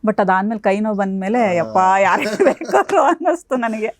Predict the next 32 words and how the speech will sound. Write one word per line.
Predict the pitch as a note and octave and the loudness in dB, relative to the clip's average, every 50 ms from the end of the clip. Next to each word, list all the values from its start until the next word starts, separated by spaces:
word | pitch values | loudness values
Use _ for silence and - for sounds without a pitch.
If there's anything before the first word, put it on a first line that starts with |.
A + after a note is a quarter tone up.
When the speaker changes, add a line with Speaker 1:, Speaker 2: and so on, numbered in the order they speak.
| _ _ - - - - | _ _ -20 -8 2 4
Speaker 2:
So, | E3 E3+ E3 D3+ C3 - | 4 4 4 4 2 0
ತುಂಬಾ | _ - C#3 C#3 D3+ F#3 G3+ G#3 G3+ G3+ | _ 2 4 4 6 6 6 6 6 4
ಜನ | F#3 F3 F3+ E3+ E3+ | 4 2 4 4 4
ನೋಡ್ಬೋದು | E3 D3+ C3+ B2 A2 G2+ G2+ F#2+ F2+ | 4 4 4 2 2 2 0 0 0
ಈ | E2+ E2 | -2 -4
ಥರ. | - E2 D#2 | -6 -6 -6
Speaker 1:
ಹೌದು. | C2+ - - - A#3+ A#3 - - A2 G#2+ G#2 | -8 -10 -18 -20 -16 -12 -10 -10 -10 -10 -10
Speaker 2:
So, | - - C3 - - - A2 | -4 -4 -4 -4 -2 -2 2
ಹಂಗೆ, | A#2 C3 C3 B2+ B2 G2+ E2+ B1+ - - - A2 | 2 4 4 4 2 2 0 -4 -8 -4 -2 0
ಇದು | A#2+ C3 C#3+ | 0 2 2
ಬೆಸ್ಟ್ | D3+ B2 F2+ - A2+ A2+ - - | 0 0 2 2 0 0 2 0
ಎಕ್ಸಾಂಪಲ್ | C#3 A#2+ G#2 G2 G2+ F2+ E2+ D#2+ D#2 C#2+ C#2 | 0 0 0 0 -4 -6 -6 -6 -10 -12 -14
ಇದು. | A1 - E2 E2+ F2+ | -12 -8 -4 -2 -2
What | F#2 G2+ | 0 -2
is | F#2 - | -4 -4
passion, | - F#2 F2+ F2 - - G2 G2+ G2 E2 | -4 -4 -4 -4 -4 -4 -4 -4 -2 -4
what | D2+ D#2 E2+ | -4 -4 -4
is, | F2 E2+ | -4 -4
uh, | - - - _ - - - _ _ - - | -6 -10 -20 _ -10 -10 -10 _ _ -8 -2
desire. | G2 G#2 F2 E2+ D#2 D2 B1 - _ _ _ - | 0 0 2 2 0 -2 -4 -8 _ _ _ -8
Speaker 1:
ಸೂಪರ್. | - A3+ G3 - F#3+ F3+ - - - - - _ - C4+ C#4 | -6 -6 -2 -2 -4 -4 -4 -14 -20 -20 -18 _ -2 0 2
ಇನ್ನು | D4 D4 D#4+ D#4+ C#4+ B3 A3 G3 F#3 | 2 4 4 4 2 2 0 0 0
ರಾಕೇಶ್ | F#3 F#3 G3 - B3 - B3 | 0 0 0 -2 -6 -6 -2
ಅವರೇ, | G#3+ B3+ | -4 -2
ಸೆಲೆಬ್ರಿಟಿ | C4+ - G3+ G3 G#3+ A#3 A#3+ D#4+ D#4 C#4+ D#4 D4+ | 0 0 2 2 2 0 0 -4 -4 -2 -2 0
ಅಂತ | D4 C4+ C4+ | 0 0 0
ಬಂದಾಗ | B3 B3 A#3+ A#3 A#3 A#3 A#3 C#4+ | -2 -2 -2 -2 -4 -4 -4 -4
ಬಹಳಷ್ಟು | B3 G3+ F3+ E3 F3 F3 G#3 A#3+ - - - _ - E4+ E4+ | -2 0 0 0 0 -2 -4 -4 -6 -8 -12 _ -2 -2 -2
ಏನೇ | C4+ F#3+ E3+ D#3+ E3+ F#3 G#3+ A#3 B3+ C#4 D#4 E4+ | 0 -2 -2 -4 -4 -4 -2 0 2 2 4 2
ಮಾಡಿದ್ರೂ | F4 E4 D4+ C#4+ C#4 C4 C#4+ | 2 2 0 0 0 -2 -4
ಸುದ್ದಿ | C4 - B3 G3 F#3 G3+ | -8 -6 -8 -8 -4 -4
ಆಗತ್ತೆ. | F#3+ E3 D#3 D#3 - - - | -4 -4 -4 -8 -14 -16 -20